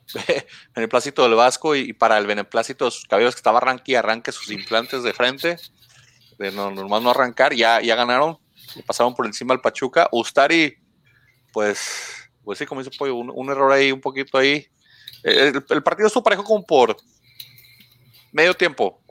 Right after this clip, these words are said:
ahí minuto sesenta, como diría Frankie. Estuvo parejón, pero ya después, ya cuando despertó Monterrey, despertó Monterrey y supieron aprovechar la localía.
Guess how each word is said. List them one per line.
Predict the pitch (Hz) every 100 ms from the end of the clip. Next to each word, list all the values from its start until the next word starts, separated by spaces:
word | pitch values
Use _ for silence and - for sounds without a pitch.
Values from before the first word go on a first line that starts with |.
| 110
ahí | 110 127
minuto | 135 131 143
sesenta, | 127 127 117 -
como | 101
diría | 107
Frankie. | 113 120 113 95 90 _ _ _ _
Estuvo | - 147 151
parejón, | 143 113 120 110
pero | 110
ya | 113
después, | 127 - 139 - - _ _ _ _ -
ya | 127
cuando | 151 147
despertó | 135 - 104 120
Monterrey, | 131 127 120 131
despertó | - 98 -
Monterrey | 120 110 107 131
y |
supieron | - - 107
aprovechar | 117 107 - 107
la |
localía. | 120 107 104 151 160